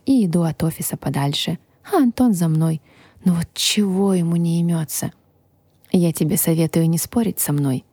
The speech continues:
"А то что ты сделаешь? К отцу своей жены побежишь?" Наверное, переборщила, потому что Антон вдруг делает рывок и в локоть в мой вцепляется. Да с такой силой, какой я раньше в нём и не видела. "Сука ты, Котова!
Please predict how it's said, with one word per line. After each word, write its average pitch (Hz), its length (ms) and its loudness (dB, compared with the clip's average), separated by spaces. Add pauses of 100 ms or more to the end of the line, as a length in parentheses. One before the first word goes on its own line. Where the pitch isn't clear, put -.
(560)
"А 240 120 2
то 247 240 0
что 302 200 0
ты 294 140 2
сделаешь? 220 600 0 (400)
К - 100 -6
отцу 285 200 2
своей 262 360 2
жены 254 260 4
побежишь?" 170 640 0 (200)
Наверное, 190 540 6
переборщила, 202 720 4
потому 190 360 4
что - 220 2
Антон 247 520 6
вдруг 214 300 4
делает 180 460 4
рывок 185 460 2
и 185 100 6
в 165 80 0
локоть 190 420 2
в 180 40 4
мой 160 220 4
вцепляется. 165 800 0 (280)
Да 170 140 4
с - 80 0
такой 226 360 4
силой, 220 440 2
какой 180 400 2
я 170 200 4
раньше 196 340 4
в 175 80 4
нём 170 240 4
и - 20 6
не 240 160 6
видела. 175 460 4 (480)
"Сука - 500 0
ты, - 220 -6
Котова! 147 500 -4